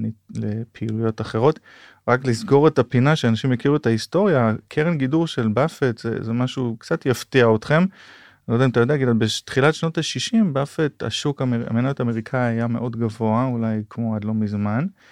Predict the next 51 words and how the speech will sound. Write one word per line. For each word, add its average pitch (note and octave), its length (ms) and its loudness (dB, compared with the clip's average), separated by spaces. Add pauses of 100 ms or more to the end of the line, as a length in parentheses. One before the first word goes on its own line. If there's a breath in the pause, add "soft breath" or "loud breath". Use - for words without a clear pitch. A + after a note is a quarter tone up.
(360 soft breath)
והוא B2 80 0
פשוט - 200 -6
החליט F#3+ 300 -6
להחזיר C#3 420 -2
את F3 100 -4
הכסף - 420 -8
למשקיעים D3+ 500 -4
שלו. A2 220 -6
הוא G#2+ 80 0
אמר, C3 260 2 (220)
"אני C3+ 200 -2
לא D#3 80 0
מוצא C#3+ 260 -2
מספיק B2 380 -4
הזדמנות, A#2+ 260 -2
אני A#2+ 180 -2
לא C3+ 120 -4
מבין A#2+ 260 0
את A2+ 80 -6
הטירוף A2 380 -6
שקורה." G#2+ 500 -4 (380 loud breath)
הוא B2 120 2
נתן C#3+ 220 2
למשקיעים C#3 520 0
שלו - 160 -6
או, B2+ 400 0 (160)
אה, A2+ 220 -2
כמה B2 280 -2
אופציות, A2+ 540 -4
או A#2+ 80 2
להעביר A2+ 380 -2
למנהל A2 380 -2
השקעות G#2+ 400 -6
אחר, D#3+ 360 0 (420 loud breath)
או A#2+ 100 4
להחזיק A2+ 600 0
את A2+ 160 -2
המניות A2 340 2
של A2 100 -6
ברקשייר, D3+ 580 0
אבל C3 140 -6
הוא C3 80 -6
בעצם F3+ 300 -4
פירק D#3 300 -2
את - 80 -10
השותפות D3+ 400 -6
שעשתה C#3 300 0
איזה C#3 180 2
שלושים D#3+ 400 -2
אחוז D3 260 -2
בשנה. C3 440 0